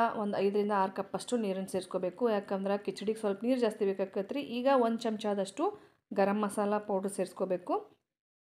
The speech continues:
ಹಂಗೆ ಒಂದು ಚಮಚದಷ್ಟು ಧನಿಯಾ ಪುಡಿ ಸೇರಿಸ್ಕೊಳತ್ತತ್ರಿ. ಅದಾದ್ಮೇಲೆ ನೋಡ್ರಿ, ಸ್ವಲ್ಪ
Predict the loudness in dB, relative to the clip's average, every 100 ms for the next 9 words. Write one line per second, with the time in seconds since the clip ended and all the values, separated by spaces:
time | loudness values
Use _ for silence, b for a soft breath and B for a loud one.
0 | _ 2 6 6 6 6 6 6 4 2
1 | 0 2 4 4 2 0 0 0 0 0
2 | 0 0 -2 -2 -4 -16 _ _ _ _
3 | _ _ _ _ _ 2 8 8 8 6
4 | 8 6 4 4